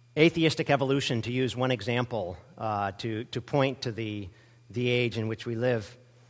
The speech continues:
there, there are a lot that we could point to, but they, they argue that everything that exists, including ourselves, has come about entirely by chance.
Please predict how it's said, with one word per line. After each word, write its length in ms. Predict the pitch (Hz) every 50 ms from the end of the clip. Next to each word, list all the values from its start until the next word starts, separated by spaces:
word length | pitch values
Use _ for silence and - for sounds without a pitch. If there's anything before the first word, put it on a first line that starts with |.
| - - _ _ - _ _ _ _ _ - _ _ _ _ _ _ _ - - - _ _ _ _ _ _ - - - _ _ _ _ _ _ _
there, 280 | - 127 143 143 147 151
there 200 | - 139 143 143
are 40 | 139
a 60 | 139
lot 240 | 135 135 139 139 -
that 60 | 147
we 100 | 143 139
could 260 | - 143 117 98 -
point 260 | - 147 139 143 139
to, 100 | - 139
but 160 | 123 110 123 -
they, 220 | 156 190 196 180
they 260 | - 147 165 190 202
argue 440 | 170 170 175 180 185 175 147 160 151
that 180 | 127 131 139 -
everything 480 | 156 156 175 180 226 226 214 214 202 190
that 140 | 175 147
exists, 640 | 147 120 107 107 123 175 160 139 123 - - - 165
including 420 | 156 139 127 - 170 190 214 208
ourselves, 640 | 175 147 135 131 - - 165 156 143 127 123 110 127
has 100 | 123 -
come 180 | - 143 135
about 280 | 131 113 139 131 131 127
entirely 760 | 123 113 - - 180 185 180 156 135 120 120 117 117 120 120 - - - - - - - - _ _ _ _ _ _
by 140 | - 131 127
chance. 640 | 123 - - 196 202 185 120 98 - - - - -